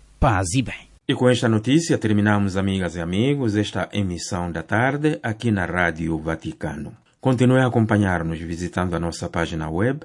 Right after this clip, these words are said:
Speaker 2: w w w ponto vatican news ponto v a e sintonize-nos também logo às vinte horas de Roma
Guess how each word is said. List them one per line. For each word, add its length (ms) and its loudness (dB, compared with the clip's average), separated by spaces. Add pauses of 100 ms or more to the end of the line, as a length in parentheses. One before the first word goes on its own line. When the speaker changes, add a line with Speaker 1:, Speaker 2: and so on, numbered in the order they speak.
(160)
Speaker 2:
w 520 2
w 400 -2
w 520 -6
ponto 560 -2 (340)
vatican 520 -2
news 440 -2
ponto 440 -4
v 100 -6
a 160 -8 (260)
e 60 2
sintonize-nos 800 4
também 420 0
logo 300 2
às 120 0
vinte 460 2
horas 240 0
de 120 -6
Roma 420 0